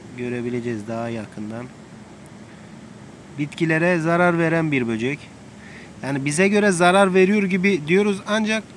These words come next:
bu kendisi, e, doğasında görevini yapıyor aslında. Belki bizim zarar diye düşündüğümüz şeyler faydadır. Onu biz bilemeyiz.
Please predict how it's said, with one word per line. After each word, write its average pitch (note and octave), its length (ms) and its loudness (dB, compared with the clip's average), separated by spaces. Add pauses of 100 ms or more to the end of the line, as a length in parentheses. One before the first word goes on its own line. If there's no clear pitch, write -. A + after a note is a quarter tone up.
(580)
bu E3+ 120 -2
kendisi, E3+ 760 -2
e, C3 60 -2 (600)
doğasında D3+ 840 0 (120)
görevini D3 400 0
yapıyor A#2 400 -2
aslında. A2+ 460 -6 (600)
Belki C#3 320 -6
bizim C3+ 260 -4
zarar C#3 400 -2
diye C3+ 160 -2
düşündüğümüz B2 540 -4
şeyler B2 440 -6
faydadır. C3+ 540 -6
Onu B2 220 -6
biz B2 180 -8
bilemeyiz. C3 480 -6